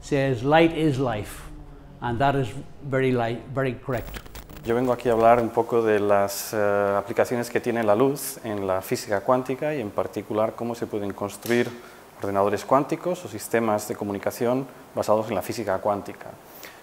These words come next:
Speaker 2: ¿No? La luz desde el origen de la física cuántica juega un papel muy importante, ¿no? Max Planck, que es el inventor de la física cuántica, se dio cuenta de que la luz estaba formada de pequeñas bolitas, a las que llamamos fotones,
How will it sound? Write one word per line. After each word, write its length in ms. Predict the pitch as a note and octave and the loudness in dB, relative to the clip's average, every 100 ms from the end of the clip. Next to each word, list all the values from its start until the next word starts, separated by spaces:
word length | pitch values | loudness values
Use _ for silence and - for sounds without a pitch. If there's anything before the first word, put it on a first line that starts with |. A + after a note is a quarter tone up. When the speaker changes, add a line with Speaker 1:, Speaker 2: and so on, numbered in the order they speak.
| - | -6
Speaker 2:
¿No? 80 | A#2 | -2
La 80 | G#2 | 0
luz 180 | G#2+ A2+ | 0 0
desde 480 | G2 A2 G2+ G2 | 2 4 4 2
el 140 | G2 G2 | 0 0
origen 460 | G2+ A2+ A2+ A2 G#2+ - - - - - | -2 0 0 0 -4 -10 -20 -20 -18 -8
de 320 | G#2 G2+ G2+ | 0 2 4
la 100 | G2 | 2
física 320 | A#2+ B2 A2 | 0 -2 0
cuántica 380 | A2 A2 A#2+ A#2+ | 2 0 0 0
juega 200 | - A2 | 0 -2
un 60 | |
papel 240 | G#2+ G2+ G2+ | 0 0 0
muy 160 | G2+ | -2
importante, 720 | G2 F#2+ G2+ - A#2 G#2 - F#2+ | -4 -2 -2 2 2 0 -6 -8
¿no? 200 | F#2+ F#2+ | -8 -8
Max 280 | F#2+ F#2+ | -8 -10
Planck, 320 | - C3 D#3+ E3+ | 0 4 4 0
que 80 | |
es 100 | - | -6
el 80 | G2 | -4
inventor 680 | F#2+ F#2+ G2+ F2+ F2+ F2+ B2+ | -4 -6 -10 -10 -4 2 4
de 40 | |
la 100 | A#2 | 4
física 340 | G2+ A#2 A2+ G#2+ | 2 -2 -4 0
cuántica, 420 | G#2+ G#2 A#2 B2+ | 0 -2 -2 -2
se 140 | - | -2
dio 160 | G#2 G2+ | -4 -4
cuenta 320 | G#2 G2+ A#2+ | -4 -4 -2
de 120 | B2 | -2
que 160 | A#2 G#2+ | -2 0
la 120 | G2 | 2
luz 400 | G#2 D3 D3+ - - | 2 0 -2 -12 -12
estaba 280 | - G#2+ | -2 0
formada 320 | A2 G#2+ G2+ G#2 | 0 0 0 0
de 80 | |
pequeñas 360 | G2+ G#2 G#2 G#2 | 0 -4 -4 -4
bolitas, 500 | A#2+ C#3 - D#3+ - | -4 -4 -4 -6 -6
a 20 | |
las 160 | F2+ - | -8 -6
que 80 | G#2 | -6
llamamos 320 | F#2+ G2 G2 | -4 -6 -4
fotones, 560 | A2+ - C3+ D3 - | -4 0 0 0 -6